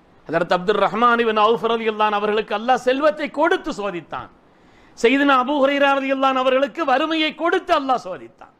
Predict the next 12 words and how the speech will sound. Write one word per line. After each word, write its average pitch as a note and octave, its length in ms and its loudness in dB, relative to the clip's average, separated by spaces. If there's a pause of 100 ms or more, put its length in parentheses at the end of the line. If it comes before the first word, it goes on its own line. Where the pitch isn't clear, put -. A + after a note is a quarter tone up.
(600)
வறுமை E4 440 2
மாத்திரமல்ல D#4+ 640 0
சோதனை, D#3+ 600 -6 (200)
செல்வமும் G#3 640 -2
சோதனை C3+ 500 -8
தான். A#2 260 -10 (680)
அறியாமை E4 640 4
மாத்திரமல்ல E4 600 0
சோதனை, A3 720 -6 (260)
அறிவும் B3+ 520 -2
பெரிய C#4 320 -6
சோதனை. B2 440 -10